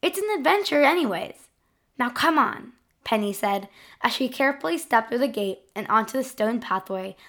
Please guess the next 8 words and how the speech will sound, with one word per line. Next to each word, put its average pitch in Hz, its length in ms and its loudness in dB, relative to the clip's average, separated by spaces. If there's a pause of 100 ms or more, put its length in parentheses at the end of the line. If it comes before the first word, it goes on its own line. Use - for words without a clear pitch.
(140)
leading 202 300 -2
to 214 100 -12
the 196 80 -6
front 190 300 -6
door. - 300 -12 (1160)
Amanda 254 440 4
followed 240 380 8
hesitantly, 202 760 -6